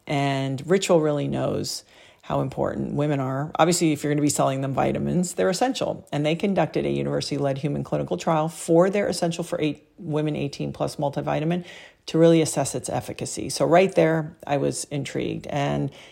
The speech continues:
even more intrigued by the results. It increased vitamin D, which is what I was looking for,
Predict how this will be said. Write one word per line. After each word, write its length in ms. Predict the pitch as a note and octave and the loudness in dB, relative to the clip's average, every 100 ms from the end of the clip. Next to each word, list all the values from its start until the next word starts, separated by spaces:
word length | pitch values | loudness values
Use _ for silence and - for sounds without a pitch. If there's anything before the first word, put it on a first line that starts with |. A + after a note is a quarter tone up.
| _ | _
even 220 | E3 D#3+ | 2 4
more 120 | D3+ C#3+ | 2 0
intrigued 300 | C3+ D3 B2+ | -2 -2 -2
by 100 | B2+ | -2
the 100 | C3+ | -2
results. 560 | C#3 - - - - _ _ _ | -4 -2 -4 -6 -14 _ _ _
It 120 | D3 | 0
increased 360 | D#3+ F3+ G#3+ G3+ | 0 2 0 2
vitamin 340 | F#3+ F#3+ G3 | 0 2 0
D, 200 | E3+ D#3+ | 2 0
which 180 | D3+ C#3+ | 0 -4
is 100 | C#3+ | -4
what 120 | C#3+ | -4
I 80 | C#3+ | -2
was 120 | C#3+ | -4
looking 300 | C#3+ B2+ C#3 | -6 -6 -8
for, 340 | B2+ C#3 C#3 | -6 -4 -4